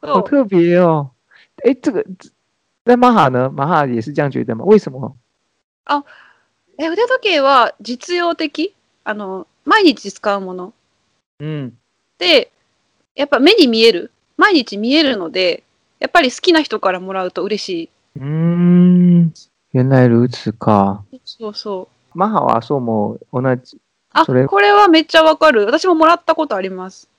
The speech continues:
Speaker 1: うん。
Speaker 2: あ、腕時計をもらったら嬉しい。
Speaker 1: 嬉しいですね。そうそう。なんか、
Speaker 2: はい。
Speaker 1: うん。うん。
Speaker 2: 使っている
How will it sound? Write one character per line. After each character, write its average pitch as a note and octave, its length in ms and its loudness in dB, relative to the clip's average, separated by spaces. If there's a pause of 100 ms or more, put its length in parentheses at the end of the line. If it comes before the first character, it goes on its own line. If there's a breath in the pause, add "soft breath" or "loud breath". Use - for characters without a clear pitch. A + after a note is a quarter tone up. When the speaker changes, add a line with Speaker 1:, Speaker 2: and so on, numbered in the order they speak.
(160)
Speaker 1:
う G#3+ 80 -14
ん。 G3+ 220 -18 (100)
Speaker 2:
あ、 A#2+ 400 0
腕 C#3 240 4
時 E3+ 200 0
計 A#2+ 100 4
を G#2+ 100 4
も G#2+ 80 2
ら A2 80 4
っ A2 60 0
た A2+ 140 2
ら G2+ 40 2
嬉 G2 260 0
し - 140 -14
い。 A#2+ 120 -12 (120)
Speaker 1:
嬉 D#4 260 0
し C#4+ 280 -2
い - 20 -10
で G3 100 -6
す F#3+ 140 -16
ね。 G3 540 -12
そ G#3 140 -18
う G#3 40 -16
そ G3 140 -14
う。 - 20 -4
な D4+ 80 2
ん - 20 -12
か、 - 140 -2 (240 loud breath)
Speaker 2:
は F#3+ 80 0
い。 - 40 -2 (480)
Speaker 1:
う C#4 60 -4
ん。 A3+ 380 -6 (360)
う C4 200 -8
ん。 A#3+ 40 -14
Speaker 2:
使 A#3+ 180 0
っ A#3 40 4
て A3 200 4
い F3 40 0
る D#3 400 2